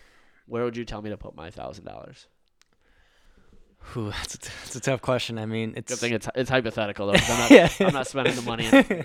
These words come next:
Speaker 2: <laughs>
Speaker 1: Maybe I should, and we'll talk in a month.
Speaker 2: <laughs> I mean, it's, you know, it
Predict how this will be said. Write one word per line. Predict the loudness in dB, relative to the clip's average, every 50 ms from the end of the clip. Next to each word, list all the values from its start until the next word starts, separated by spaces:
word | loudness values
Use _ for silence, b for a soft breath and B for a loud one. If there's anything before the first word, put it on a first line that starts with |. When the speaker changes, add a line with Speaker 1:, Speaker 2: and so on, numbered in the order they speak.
| -10 -14
Speaker 2:
<laughs> | -18 _ -10
Speaker 1:
Maybe | -8 -6 -6 -6
I |
should, | -8 -8 -6 -6 -6
and | -6
we'll | -8 -10
talk | -8 -6 -6 -6 -6
in | -8
a | -10
month. | -10 -10 -12 -6 -2
Speaker 2:
<laughs> | -2 -2 -2 2 4 4 4 4 2 -6 -8 -10 -14 -16 -18 -18 -18 -20 -20 -20 -12 -6
I | -2 0
mean, | 2 2 2 0
it's, | -2 -6 -6 -6 -6 -6 -6 -8 -10 -14 -16 -20 _ _ _ _ _ -20 -14 -10
you | -8 -6
know, | -6 -6 -6 -4
it | -6 -6